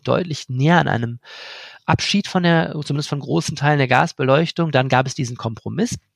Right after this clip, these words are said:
Und jetzt mehren sich die Stimmen, ähm, die sagen, wir müssen das nochmal neu diskutieren. Ich habe zum Beispiel gesprochen mit dem klimapolitischen Sprecher der Grünen, Lukas Milczarek. Das ist ein, äh, junger Mann, der über Fridays for Future den Weg in die Kommunalpolitik auch gefunden hat.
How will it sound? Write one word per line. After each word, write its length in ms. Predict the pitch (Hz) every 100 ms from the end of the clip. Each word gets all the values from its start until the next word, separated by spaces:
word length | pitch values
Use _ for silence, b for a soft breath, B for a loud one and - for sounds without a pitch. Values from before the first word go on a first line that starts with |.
| _
Und 160 | 123 113
jetzt 400 | 143 - - 156
mehren 400 | 147 175 190 165
sich 140 | -
die 100 | 160
Stimmen, 500 | - - 170 180 180
ähm, 320 | 165 165 165
die 100 | 156
sagen, 300 | 147 156 170
wir 80 | 143
müssen 220 | 147 170
das 180 | 160 -
nochmal 240 | 120 139
neu 160 | 123 123
diskutieren. 540 | 135 - - - 117 B B B -
Ich 100 | 151
habe 80 |
zum 120 | - 143
Beispiel 220 | - 151
gesprochen 300 | 131 - 139
mit 100 | 139
dem 120 | 131
klimapolitischen 640 | 151 139 - 127 120 - 120
Sprecher 320 | - 117 107
der 140 | 104
Grünen, 440 | 104 123 180 196 196
Lukas 340 | 135 - 107
Milczarek. 680 | 117 95 156 185 190 190 -
Das 160 | - 117
ist 120 | -
ein, 200 | 117 117
äh, 180 | 117 107 B B B
junger 300 | 139 131 123
Mann, 200 | 120 127
der 320 | 117 110 113
über 560 | 135 117 107 110 - - - 147
Fridays 360 | - 127 131
for 120 | - 104
Future 320 | 170 - 170
den 180 | 147 143
Weg 200 | 151 123
in 120 | 123
die 100 | 123
Kommunalpolitik 720 | 131 117 120 156 147 131 165
auch 140 | 139
gefunden 420 | 131 - 139 143
hat. 140 | 127